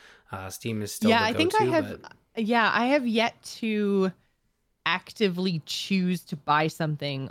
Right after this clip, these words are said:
Speaker 2: on the Epic Store instead of the Steam store when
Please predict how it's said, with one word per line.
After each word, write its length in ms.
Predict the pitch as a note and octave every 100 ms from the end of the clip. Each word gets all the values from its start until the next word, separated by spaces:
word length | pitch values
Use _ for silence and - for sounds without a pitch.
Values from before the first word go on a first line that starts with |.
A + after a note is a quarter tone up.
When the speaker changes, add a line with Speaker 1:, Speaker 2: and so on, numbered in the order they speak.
| -
Speaker 2:
on 300 | D#3+ D#3+ D#3+
the 120 | D3+
Epic 300 | D#3 - D#3
Store 640 | - - C#3+ D3 D3 C#3+ - _
instead 760 | F3 F3 - - - - F3 D3+
of 180 | D3+ D3
the 80 | D3+
Steam 440 | - D3+ D3 D3
store 600 | - - D3+ D3+ D3+ D3+
when 600 | D#3 D#3+ D#3 D#3 D3+ D#3